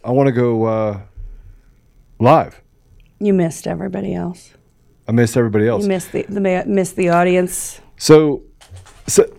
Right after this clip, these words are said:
Speaker 1: and, and because everybody keeps giving me a hard time for not being here this week, I want you guys to all know that I wasn't here 'cause my aunt died.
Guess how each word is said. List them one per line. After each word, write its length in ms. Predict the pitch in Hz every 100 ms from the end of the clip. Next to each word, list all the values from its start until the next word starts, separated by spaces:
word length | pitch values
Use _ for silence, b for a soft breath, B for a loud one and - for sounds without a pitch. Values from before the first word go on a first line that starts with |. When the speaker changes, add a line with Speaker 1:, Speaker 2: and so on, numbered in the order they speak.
| -
Speaker 1:
and, 280 | 165 175 170
and 540 | 202 240 196 165 170 147
because 300 | 156 254 269
everybody 240 | 302 269
keeps 140 | 214 202
giving 180 | 269 247
me 80 |
a 80 | 233
hard 260 | 233 247 220
time 260 | 247 247
for 80 | 226
not 200 | 214 190
being 200 | 165 240 208
here 140 | 151
this 200 | 123 -
week, 220 | 117 127
I 60 | 151
want 160 | 208 214
you 60 |
guys 200 | 220 185
to 60 | 185
all 120 | 165
know 240 | 202 208
that 120 | 127 127
I 60 |
wasn't 360 | 139 202 165 151
here 260 | 214 202
'cause 320 | 123 135 107 127
my 180 | 117
aunt 200 | 127 123
died. 220 | 95 80